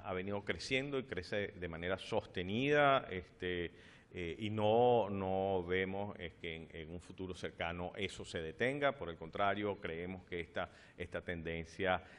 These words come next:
se mantenga, incluso en algunos países puede que esto se acelere.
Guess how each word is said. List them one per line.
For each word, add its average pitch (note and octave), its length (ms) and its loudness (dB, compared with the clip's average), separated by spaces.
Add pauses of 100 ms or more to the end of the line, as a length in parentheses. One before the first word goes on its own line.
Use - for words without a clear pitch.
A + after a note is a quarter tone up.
(140)
se - 200 -2
mantenga, A2 680 4
incluso F#2 460 -2
en F2+ 100 -4
algunos E2 320 -4
países D2+ 420 -4
puede G2 560 2
que F2+ 480 -2
esto - 220 -8
se - 140 -6
acelere. B1 420 -10